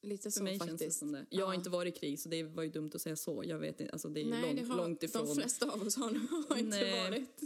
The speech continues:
Speaker 2: Men det är ju många som har varit med om det. Och det var
Speaker 1: Ja.
Speaker 2: det jag menade, att jag
Speaker 1: Mm.
Speaker 2: kan inte jämföra med det för att jag inte har gått igenom det.
Speaker 1: Mm.
Speaker 2: Så det är ju säkert långt ifrån kanske den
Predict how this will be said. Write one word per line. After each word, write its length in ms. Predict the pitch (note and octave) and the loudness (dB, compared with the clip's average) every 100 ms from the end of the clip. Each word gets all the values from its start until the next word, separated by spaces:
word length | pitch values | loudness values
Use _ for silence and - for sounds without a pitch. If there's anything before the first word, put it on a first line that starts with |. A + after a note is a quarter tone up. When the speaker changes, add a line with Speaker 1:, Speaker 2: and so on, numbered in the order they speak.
| - - C4+ | -2 0 4
Speaker 2:
Men 160 | A3+ | 4
det 60 | G3+ | 6
är 80 | F3+ | 4
ju 100 | F#3 | 4
många 300 | F#3 F3 E3+ | 2 2 0
som 140 | F3+ | 0
har 80 | F3 | 2
varit 240 | F3 F#3 | 2 2
med 240 | A#3 B3 F3+ | 2 2 2
om 120 | D3 | 0
det. 180 | - F3 | -2 -4
Och 180 | - D#3+ | -4 -2
det 240 | E3 D#3+ | 0 0
var 140 | F#3 F3+ | 0 2
Speaker 1:
Ja. 40 | D#3+ | 2
Speaker 2:
det 60 | |
jag 140 | C#3+ D3 | 2 2
menade, 360 | C#3+ C#3+ C3 | 0 0 -2
att 180 | D#3+ - | -4 -4
jag 260 | D3+ D3+ D3+ | -2 0 -2
Speaker 1:
Mm. 260 | F3 E3 | -2 -2
Speaker 2:
kan 80 | D#3 | -2
inte 180 | D3 D3 | -2 -2
jämföra 440 | D3+ D3 E3+ D3+ | -2 -2 0 0
med 160 | B2 B2+ | 0 -2
det 120 | - | -4
för 140 | - - | -4 -4
att 120 | - | -4
jag 100 | D3+ | -4
inte 160 | - | -4
har 40 | D#3 | -4
gått 200 | D3+ - | -4 -2
igenom 280 | D#3 D3 - | -2 -2 -4
det. 160 | F3+ - - | -6 -10 -8
Speaker 1:
Mm. 140 | F3+ E3+ | -6 -2
Speaker 2:
Så 100 | D#3+ | 0
det 100 | E3 | 2
är 40 | |
ju 80 | E3 | 2
säkert 380 | E3+ E3+ D#3 D#3 | 0 0 -2 0
långt 260 | F3 E3+ | 0 0
ifrån 300 | E3 - C#3 | -2 -2 -4
kanske 240 | C#3+ C#3+ D3 | -4 -4 -2
den 300 | E3 C#3+ | 0 0